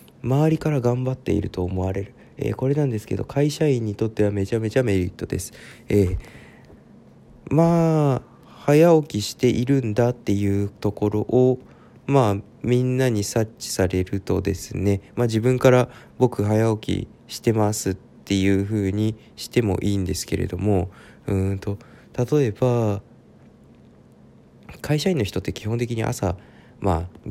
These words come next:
結構ギリギリまで寝てるじゃないですか。で、あと満員電車、満員電車っていうか電車の中でも、まあ、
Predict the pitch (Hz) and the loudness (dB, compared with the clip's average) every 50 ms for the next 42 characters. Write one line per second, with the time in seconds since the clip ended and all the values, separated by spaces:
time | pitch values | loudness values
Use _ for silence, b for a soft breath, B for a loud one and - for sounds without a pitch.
0 | - - - - 170 160 - - - 123 90 85 90 92 98 98 101 104 107 107 | -14 -12 -8 -4 -4 -4 -2 2 4 4 4 4 4 2 2 2 0 0 -2 -2
1 | 113 113 104 90 85 85 85 85 - - 95 95 104 107 - - - - 110 104 | 0 0 0 -2 -2 -4 -4 -4 -2 0 0 0 -2 -6 -10 -16 -8 -4 -2 0
2 | 101 85 80 80 - - - - - 104 - - - - - - - - - - | 0 0 -2 -2 -6 -10 -14 -16 -16 -18 -20 -20 -20 -20 -20 -20 -20 -20 -20 -20
3 | - - - B B B B - - 135 131 - 95 98 98 98 104 104 107 110 | -20 -20 -20 B B B B 0 2 2 4 2 2 0 0 0 0 0 0 0
4 | 110 117 117 117 107 104 92 85 85 - B B B B B B B B B B | 0 0 0 0 0 0 -2 -2 -2 -6 B B B B B B B B B B
5 | B B - - - - - - - 92 90 104 113 117 120 117 120 110 107 95 | B B -20 -20 -20 -20 -14 -8 -4 0 0 2 2 2 2 0 0 0 -2 -4
6 | - - 92 92 90 98 107 110 110 120 123 123 120 123 127 123 - 101 101 92 | -4 -4 -4 -2 2 4 4 4 4 2 0 -2 -2 -2 -2 -2 -2 -2 -2 -2
7 | 90 90 92 B B B B B - 107 101 95 87 87 90 92 B | -4 -4 -6 B B B B B -4 -2 0 0 0 0 -2 -6 B